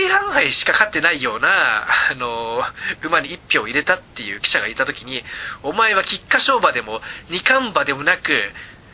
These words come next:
き-、ジースリー勝った馬の方が上だっていうのかっていうのはありましたね。あとはほら、あの、お重長さんが、年間無敗で、で、なおかつ春秋の大障害制覇したのにもかかわらず、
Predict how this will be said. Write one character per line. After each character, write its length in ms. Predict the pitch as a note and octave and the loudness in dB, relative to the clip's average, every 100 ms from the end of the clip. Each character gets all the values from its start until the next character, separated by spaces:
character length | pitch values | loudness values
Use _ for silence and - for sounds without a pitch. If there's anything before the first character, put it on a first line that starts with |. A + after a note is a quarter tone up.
| - - - - - - - - - | -20 -20 -20 -20 -20 -20 -20 -14 -8
き-、 160 | - | -6
ジ 240 | - - C#4+ | 0 2 4
ー 80 | F#4 | 2
ス 180 | - | 2
リ 60 | G#4+ B4+ - | 2 2 2
ー 0 | |
勝 160 | F#3+ | 0
っ 40 | - | 0
た 100 | E3 | 0
馬 140 | D3 D3 | 0 0
の 80 | D3 | 0
方 160 | D#3 | 2
が 100 | C3+ - - | 2 0 0
上 180 | F#3+ D4+ | 2 4
だ 160 | A4 | 2
っ 20 | - | -2
て 200 | - D3+ | -2 2
い 120 | E3+ | 4
う 40 | D3 | 2
の 120 | B2+ | 2
か 240 | C#4+ F#4 - - - - - | 2 0 -4 -20 -20 -20 -8
っ 20 | - | -2
て 60 | |
い 20 | |
う 40 | E3 | 2
の 60 | |
は 80 | C3+ | 4
あ 60 | A2+ | 2
り 100 | A#2+ | 0
ま 80 | A#2 | -2
し 60 | |
た 100 | - | -2
ね。 380 | G#2+ A#2 B2+ - - - - - - | -2 0 0 -2 -12 -20 -18 -12 -2
あ 100 | A3+ | -2
と 120 | - | 0
は 60 | - | -2
ほ 100 | C3+ | 0
ら、 100 | A2 | 0
あ 40 | |
の、 120 | G#2 A#2 | -2 -2
お 120 | D#3+ | 0
重 220 | F3+ E3+ | 2 2
長 200 | - E3+ | 2 2
さ 160 | D3 C#3 | 2 -2
ん 60 | D#3 - - | -6 -18 -4
が、 400 | B3 D4 C#3+ G#2 - - - - - - | 0 2 2 -2 -8 -16 -18 -20 -16 -4
年 220 | C#3+ D3 | -2 -2
間 240 | C#3 C3 C3 | 0 0 -2
無 120 | C#3 | 0
敗 260 | C3 B2+ | 2 2
で、 540 | B2 A#2+ A2+ A2 G#2 - - - - | 2 2 4 2 0 -4 -18 -20 -12
で、 80 | C#3 | -2
な 220 | C#3 C3+ | 0 0
お 40 | |
か 100 | A#2 G#2+ | 0 -2
つ 200 | G#2+ D#3 | 0 0
春 140 | D3+ | 0
秋 240 | B2 A#2+ | -2 -4
の 300 | G#2 G2+ G2+ | -4 -8 -6
大 180 | A2+ C3+ | 0 2
障 220 | C3 C3+ | 2 0
害 120 | G#2 F#2+ | -2 -4
制 200 | D#3+ E3 | -2 0
覇 140 | D3+ | 0
し 60 | - | 0
た 80 | |
の 80 | G#3+ | -4
に 120 | G3 | -4
も 40 | E3 | -6
か 80 | D#3+ | 0
か 100 | A#3 | 2
わ 60 | |
ら 100 | G#3 | 2
ず、 240 | A#3 C4 | 2 0